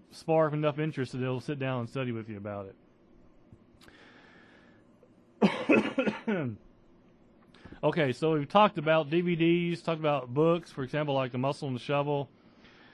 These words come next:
uh, Searching for Truth. We talked about correspondence courses. Now, I know there's other correspondence courses out there.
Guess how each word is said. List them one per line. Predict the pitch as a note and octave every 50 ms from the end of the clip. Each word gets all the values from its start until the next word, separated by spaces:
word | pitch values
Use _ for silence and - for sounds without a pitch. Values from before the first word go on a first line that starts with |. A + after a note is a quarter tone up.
| - _ _
uh, | - A#2+
Searching | A#2 - D#3 D3+ B2+ C#3+ C3
for | B2
Truth. | A#2+ - E3 E3 D#3+ D3+ C#3
We | C3
talked | C3+ D3+ D3+
about | D3 C#3+ D3+ -
correspondence | - E3 D3 C3+ C3 - - D3 D#3 D#3 D3 C#3+
courses. | - - D#3+ D#3 D#3 C#3+ - D3 C3+
Now, | D3 D3 D3
I |
know | D3 E3 F3+ F#3+
there's | F#3 D#3+ C3+ B2 - -
other | D#3+ D#3+ D#3+ D3+
correspondence | D3+ - - F3+ D#3 C#3+ B2+ - - D3+ D3+ C#3+ C3
courses | - - D3+ D3 C3+ - A#2+ A#2+
out | B2+ C3 C3+ C3+ C#3+
there. | C#3+ C#3+ C#3 C#3 C#3